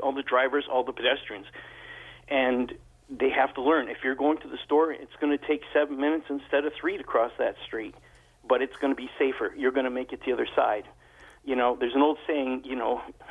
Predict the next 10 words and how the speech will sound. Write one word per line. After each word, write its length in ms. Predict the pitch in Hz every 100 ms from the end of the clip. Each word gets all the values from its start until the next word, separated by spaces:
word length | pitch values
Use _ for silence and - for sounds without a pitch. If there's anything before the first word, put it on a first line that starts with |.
| - - -
where, 160 | 147 139
anywhere 360 | 165 180 165
you 160 | 156 147
go, 340 | 147 147 127 139 - _ -
you 180 | 123 123
wanna 260 | 139 135
arrive 420 | 127 127 127 127 -
alive, 440 | 127 123 123 104 - - _ _ _ _
and 180 | - 117
that's 180 | 123